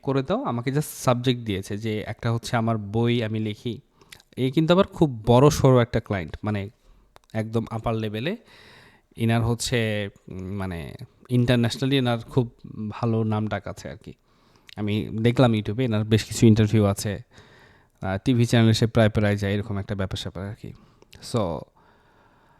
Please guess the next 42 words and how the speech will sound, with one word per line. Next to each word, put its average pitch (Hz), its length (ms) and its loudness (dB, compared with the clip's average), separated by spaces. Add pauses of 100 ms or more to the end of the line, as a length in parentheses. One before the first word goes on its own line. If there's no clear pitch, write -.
(680)
সে 175 280 0
আমাকে 165 260 -2
just, 165 280 -10
আহ, 127 200 -6
বলল 139 300 0
যে 180 100 -2
তার 147 140 4
একটা 139 180 6
বইয়ের 131 420 8 (260)
একটা 117 340 2
বা 117 160 -4
ফানেল 127 320 0
লাগবে, 131 380 2
তার 113 200 4
হচ্ছে 117 400 2 (100)
অ্যাড 120 200 4
এজেন্সির 117 340 2
একটা 127 140 0
ফানেল 123 340 2
লাগবে 131 300 2
এবং 143 180 2
তার 123 200 0
নিজের 123 320 6
সম্পর্কে 131 300 4
একটা 123 140 -2
ফানেল 107 240 -4
লাগবে 98 240 -4
এবং 131 200 -2
সে 143 220 2
শুধুমাত্র 143 480 6
আমাকে 143 480 6
ওই 135 240 8
অ্যাড 139 220 4
এজেন্সির 135 400 4
ফানেলের 127 440 4
টেক্সট - 320 -2
দিয়েছে, 151 260 2
বাদ 139 240 4
বাকি 123 180 -2
দুইটা 120 220 0
হচ্ছে 123 180 0
আমাকে, 143 340 -2